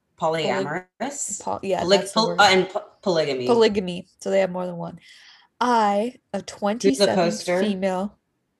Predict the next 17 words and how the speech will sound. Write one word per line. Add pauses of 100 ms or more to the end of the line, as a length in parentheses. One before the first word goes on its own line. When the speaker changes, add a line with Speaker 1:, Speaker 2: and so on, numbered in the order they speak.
(140)
Speaker 1:
Oh,
the
Speaker 2:
Wait,
who's
the
Speaker 1:
poster. (640)
Um, (600)
it's (960)
Aria
Wedding
Polly.
So
this
person
made
it
up